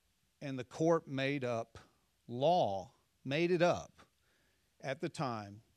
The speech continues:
that said, uh, the right to privacy is such that abortion should be legal throughout the country. And they made up some various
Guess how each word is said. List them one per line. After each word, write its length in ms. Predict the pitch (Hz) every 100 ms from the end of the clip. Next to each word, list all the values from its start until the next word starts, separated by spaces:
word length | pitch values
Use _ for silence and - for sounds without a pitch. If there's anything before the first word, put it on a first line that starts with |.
| _ -
that 200 | 123 -
said, 500 | - 131 127 120 113 _ _ _ _ _ _ -
uh, 140 | 127 120 - 139
the 100 | 120
right 280 | 127 147 156
to 80 | 135
privacy 580 | 156 143 135 120 139
is 120 | 123 -
such 380 | 135 123 -
that 260 | - 120 117 -
abortion 560 | 113 135 135 - 131
should 220 | 107 139
be 120 | 120 113
legal 380 | 120 117 113
throughout 480 | 104 123 117 110 107
the 80 | 113
country. 480 | - 98 - 69 - _ _ _ _ _ _ _ _ _ -
And 140 | 117
they 120 | 120
made 280 | 120 123 127
up 180 | 127 123
some 260 | - 120 110
various 680 | 123 123 120 117 - -